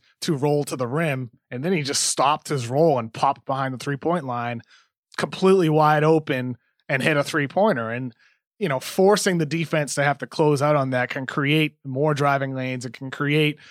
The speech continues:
more opportunities to whip the ball around the floor and get an open shot. And Miami's offense, you know, they're down two one in the series, but the offense,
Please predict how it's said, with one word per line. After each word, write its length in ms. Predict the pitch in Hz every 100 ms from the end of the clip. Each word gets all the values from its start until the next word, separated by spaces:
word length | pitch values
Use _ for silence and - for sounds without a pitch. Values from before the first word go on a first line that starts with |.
| _
more 180 | 147 160
opportunities 760 | 156 139 - 151 143 143 135 -
to 280 | - 139
whip 220 | 131 151 -
the 60 |
ball 280 | 135 143 143
around 200 | 143 139
the 60 | 131
floor 300 | - 135 127
and 80 |
get 140 | 123 135
an 100 | 135
open 240 | 131 127
shot. 380 | 127 147 143 143
And 100 | 127
Miami's 380 | 135 196 190 147
offense, 680 | 160 180 151 139 131 - - - 151
you 60 | 139
know, 340 | 131 127 127 _ _ _
they're 200 | 160 160
down 320 | 147 175 190
two 160 | 151 175
one 160 | 165 160
in 80 |
the 80 | 135
series, 340 | - 190 170 156
but 120 | 139
the 80 | 156
offense, 520 | 196 208 165 127